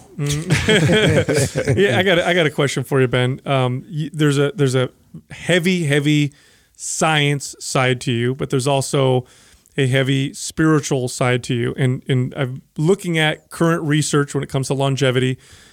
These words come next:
I've read some articles saying how aging is a disease that can be cured at some point. Um, scientifically speaking, sounds great. Let's solve this problem. We don't have to age. We won't have any of the problems with that. The spiritual side of me, though, thinks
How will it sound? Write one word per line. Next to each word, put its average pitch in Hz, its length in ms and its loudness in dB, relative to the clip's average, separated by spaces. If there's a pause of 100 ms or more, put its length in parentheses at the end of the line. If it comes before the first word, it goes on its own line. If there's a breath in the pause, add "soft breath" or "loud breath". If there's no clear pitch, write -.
(140 loud breath)
I've 139 100 -2
read 160 140 2
some 160 140 -2
articles 139 360 0
saying 135 260 0
how 123 520 0
aging 151 600 2 (500 soft breath)
is 147 180 2
a 151 60 4
disease 147 540 0
that 147 160 -6
can 139 280 0
be 131 120 -2
cured 135 580 2
at 143 160 -4
some 131 260 -2
point. 123 400 -2 (760 soft breath)
Um, 135 400 -2
scientifically 180 720 0
speaking, 196 560 0 (280 soft breath)
sounds 165 360 0
great. 151 380 0
Let's 139 200 -8
solve 147 380 2
this 139 160 0
problem. 147 480 0
We 139 80 0
don't 135 140 0
have 135 140 0
to 156 60 -4
age. 139 320 0
We 131 80 0
won't 131 120 0
have 131 120 0
any 127 100 0
of 117 80 -4
the - 40 -14
problems 135 280 0
with 131 80 -4
that. 139 260 0 (460 soft breath)
The 151 80 0
spiritual 220 560 0
side 151 300 2
of 143 80 0
me, 147 140 -2
though, 139 180 2
thinks 135 560 -2